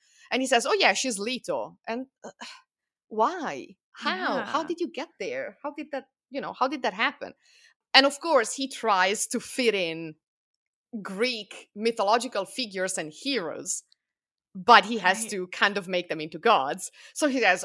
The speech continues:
Speaker 1: "Oh, clearly
Speaker 2: <laughs>
Speaker 1: Epaphos, who is the, the son of Aios, clearly the Apis bull"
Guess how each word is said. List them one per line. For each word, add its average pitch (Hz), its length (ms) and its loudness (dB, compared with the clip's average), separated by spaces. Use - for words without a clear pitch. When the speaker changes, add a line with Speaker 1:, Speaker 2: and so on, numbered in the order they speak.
Speaker 1:
"Oh, 277 140 6
clearly 269 360 2
Speaker 2:
<laughs> 175 60 2
Speaker 1:
Epaphos, 180 540 2
who 220 80 -6
is 196 160 -6
the, 185 260 4
the 202 60 -2
son 190 240 2
of 170 100 -4
Aios, 240 380 6
clearly 349 320 0
the 190 160 2
Apis 190 360 6
bull" 208 520 -2